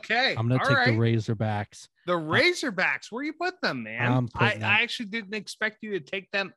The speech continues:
Speaker 1: at all.
Speaker 2: I'm gonna take them and put them with Wisconsin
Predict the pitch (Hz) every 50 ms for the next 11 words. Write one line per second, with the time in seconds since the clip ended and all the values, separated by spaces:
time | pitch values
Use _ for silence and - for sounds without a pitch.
0 | _ - - 156 180 180 - _ - 156 143 123 107 - - _ _ _ _ _
1 | _ _ _ _ _ _ - 117 120 127 127 123 123 120 117 110 - - 123 117
2 | - - - 117 110 107 107 104 - - - 113 - - 110 107 107 107 101 107
3 | 104 - - - - _ _ _ _ - 120 113 - - - 143 156 165 160 -
4 | - 180 175 175 165